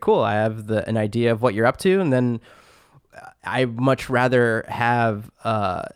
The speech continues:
in the, I love how he put this in his interview. When he went to interview an, the next, like, really big guest, or maybe it was Tony Horton, um,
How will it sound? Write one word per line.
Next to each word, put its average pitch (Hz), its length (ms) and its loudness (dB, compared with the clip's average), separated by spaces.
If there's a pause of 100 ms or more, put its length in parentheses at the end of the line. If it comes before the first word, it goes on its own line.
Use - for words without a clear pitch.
(300)
in 113 380 -4
the, 117 160 -6 (100)
I 113 120 0
love 127 200 4
how 117 140 0
he 113 80 0
put - 220 -4
this 107 160 -4
in 101 80 -4
his 101 200 -4
interview. 98 440 -6
When 117 180 -6
he 127 320 -2
went 131 240 0
to - 120 -8
interview 120 720 -2
an, 113 260 -4
the 117 80 0
next, 113 320 -2
like, 107 220 -2
really 117 260 0
big 104 220 -2
guest, 101 500 -2
or 127 160 2
maybe 170 300 2
it 131 40 2
was 113 120 -2
Tony 110 220 -4
Horton, 98 400 -10 (220)
um, 101 360 -6